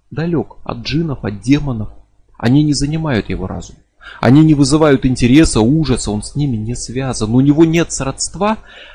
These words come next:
он не открывается им, и они не могут проникнуть в его разум. А у равнодушного к вопросам веры человека, глухого вообще к любым аспектам духовного, будет совсем мало шансов стать одержимым хоть кем-то.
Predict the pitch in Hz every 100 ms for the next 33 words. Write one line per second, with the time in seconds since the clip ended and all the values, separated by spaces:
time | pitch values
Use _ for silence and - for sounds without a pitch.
0 | - _ - - 151 156 147 - 170 156
1 | 107 - 123 147 196 202 - 104 104 147
2 | 143 123 151 - 107 98 98 135 - 107
3 | 110 147 143 - - - - - _ -
4 | - - _ - - - 127 147 143 170
5 | 175 190 - 123 123 117 127 131 156 -
6 | 135 151 131 - 120 135 180 139 120 127
7 | 131 160 135 104 101 - - 131 147 156
8 | 123 - - - - - - 202 208 127
9 | 107 110 120 - - - 214 135 104 101
10 | - 76 - - - - - - 135 143
11 | 135 143 165 175 143 127 147 - - -
12 | 131 110 -